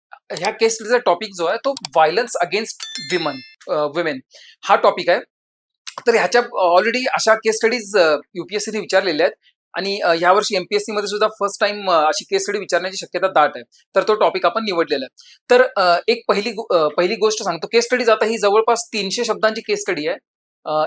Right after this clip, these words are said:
एक्झाम मध्ये maybe चारशे, साडेचारशे शब्दांची असणार आहे आणि ज्याच्यामध्ये, अ, एक तीन ते चार मिनिटं वेळ जातोच. ठीक आहे, म्हणजे आपण, अ,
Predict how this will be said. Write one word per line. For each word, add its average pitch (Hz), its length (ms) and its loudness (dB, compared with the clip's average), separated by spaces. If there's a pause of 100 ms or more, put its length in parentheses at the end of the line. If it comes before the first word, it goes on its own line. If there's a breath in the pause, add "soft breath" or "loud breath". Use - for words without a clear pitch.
एक्झाम 196 360 -2
मध्ये 220 220 2
maybe 220 400 -4
चारशे, 185 280 2
साडेचारशे 190 420 0
शब्दांची 190 380 -4
असणार 165 280 0
आहे 208 100 0
आणि 180 220 -8
ज्याच्यामध्ये, 190 680 -4
अ, 151 160 0 (180)
एक 185 180 -4 (140)
तीन 214 140 -4
ते 233 80 -4
चार 196 240 4
मिनिटं 190 300 -2 (340)
वेळ 185 220 0
जातोच. 156 580 -2
ठीक 208 120 -2
आहे, 254 60 4
म्हणजे 214 160 -4 (140)
आपण, 190 380 -6
अ, 165 100 0